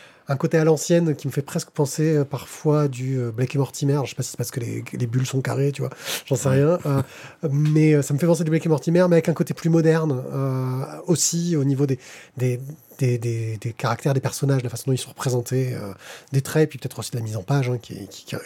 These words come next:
Speaker 1: qui, qui est un peu plus moderne, sans être péchu, parce qu'on est vraiment sur quelque chose de très, euh, de l'enquête.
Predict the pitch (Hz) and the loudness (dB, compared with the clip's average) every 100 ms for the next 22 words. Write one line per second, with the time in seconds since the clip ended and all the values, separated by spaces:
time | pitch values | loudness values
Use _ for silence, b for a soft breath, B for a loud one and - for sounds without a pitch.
0 | - - - 143 - 113 127 127 120 160 | -12 -16 -10 -8 -6 -6 -4 -4 -2 0
1 | 156 B B B - 127 - 131 202 185 | -2 B B B -4 -2 0 0 0 0
2 | - 107 113 135 - 120 - 123 113 - | -2 -4 -2 -2 -4 -8 -4 -4 -4 -2
3 | 123 117 - - 113 113 143 160 | -2 -2 -6 -6 -2 -2 -2 -4